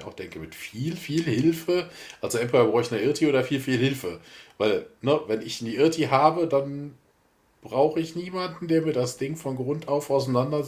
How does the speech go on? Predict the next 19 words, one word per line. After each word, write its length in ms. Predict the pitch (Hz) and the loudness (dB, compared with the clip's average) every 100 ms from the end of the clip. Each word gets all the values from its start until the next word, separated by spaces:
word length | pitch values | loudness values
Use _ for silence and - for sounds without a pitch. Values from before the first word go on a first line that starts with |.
| - | -4
nimmt, 200 | 156 139 | -4 -4
um 140 | 127 | -6
rauszukriegen, 640 | 127 127 127 127 143 135 | -2 -2 -4 -6 -6 -6
wie 80 | 131 | -6
es 100 | 135 | -6
funktioniert. 440 | - 123 117 135 - | -8 -6 -2 -2 2
Sie 120 | 165 | 2
weiß 240 | - - | 2 -2
es 140 | - - | -8 -10
ja. 140 | - - _ _ _ - - - - - - - | -12 -14 _ _ _ -20 -20 -20 -20 -20 -10 2
Also 400 | 123 113 98 - - | 4 6 4 0 -6
auch 160 | 92 | -4
irgendwie 340 | 90 101 98 90 | -4 -6 -6 -10
ein 100 | 82 | -10
bisschen 300 | - - 80 | -10 -10 -6
merkwürdig. 600 | 87 95 - 90 85 87 | -4 -4 -6 -8 -8 -12
Und 180 | 82 - | -14 -4
ja, 300 | 101 156 131 | 0 2 2
hier, 420 | 131 143 139 | 8 10 10